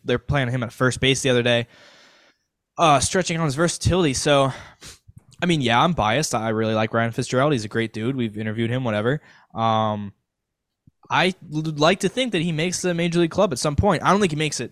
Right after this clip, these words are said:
out of spring training on the opening day roster, but when injuries happen and guys are kinda up and down and in and out, I think he's one of those guys that it's gonna be one of the first call-ups when you need someone to fill a gap,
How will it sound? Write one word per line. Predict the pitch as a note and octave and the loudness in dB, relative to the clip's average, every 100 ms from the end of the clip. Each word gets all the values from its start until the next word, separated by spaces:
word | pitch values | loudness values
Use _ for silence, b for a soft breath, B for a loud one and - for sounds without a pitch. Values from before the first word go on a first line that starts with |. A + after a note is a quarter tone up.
| _ - | _ 0
out | C#3 | 0
of | C3+ | 0
spring | - D3 | -4 -6
training | C#3 C3+ C3 | 0 0 0
on | A#2 B2+ | -2 -2
the | B2+ | -2
opening | C3 B2+ | -2 0
day | B2 | 2
roster, | A#2 B2+ C#3 G#2+ A#2 b b b _ | 4 2 2 -4 -8 b b b _
but | C#3 B2 | 0 2
when | B2 | -2
injuries | A2+ D3+ D3 D3+ | -2 0 2 2
happen | D3+ D3 C#3+ D3 C#3 | 4 4 4 2 0
and | A2+ B2 | -2 0
guys | A#2+ B2 B2+ B2+ | 2 4 2 -2
are | |
kinda | B2+ B2+ A#2+ A#2 G#2+ - _ C3 | 0 2 4 2 0 -6 _ -4
up | C3 | -2
and | C3+ B2 | -2 0
down | B2+ B2+ A#2+ | 2 2 0
and | G2 | -4
in | C3 | -4
and | B2+ A#2+ | -4 -2
out, | C3 A#2+ | 0 0
I | A#2+ | -2
think | C#3+ C3 | -4 -6
he's | D3 C#3+ C3 | -2 -2 0
one | C3+ | -2
of | C3 | 0
those | B2 | -2
guys | A2+ B2+ B2+ A#2 | 0 2 2 0
that | A2+ G2+ | -4 -4
it's | A#2 | -4
gonna | C3 B2+ | -4 -2
be | B2 | 0
one | A#2+ | 0
of | A2+ | -4
the | |
first | - A#2+ A2 | -2 -2 -2
call-ups | - A2+ G#2+ G2+ | 0 0 0 -4
when | A2+ | -8
you | A2 | -6
need | A2 G#2 | -6 -6
someone | A2+ G#2+ | -6 -6
to | |
fill | G2+ G#2+ | -6 -8
a | G2+ | -4
gap, | G#2+ G2+ - | -4 -4 -6